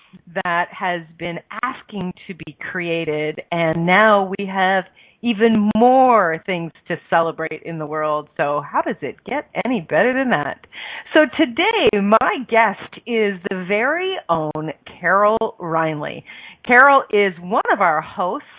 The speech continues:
on the Inspired Choices Network platform. Her show is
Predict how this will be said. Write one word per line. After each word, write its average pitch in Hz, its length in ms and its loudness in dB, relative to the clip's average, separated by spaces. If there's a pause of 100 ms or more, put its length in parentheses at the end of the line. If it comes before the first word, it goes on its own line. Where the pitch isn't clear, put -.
(120)
on 180 420 -4 (520)
the 170 320 -8 (100)
Inspired 165 460 -2
Choices 160 280 -10
Network - 460 -8
platform. 190 600 2
Her 214 320 -2 (180)
show 180 340 0
is 170 280 -6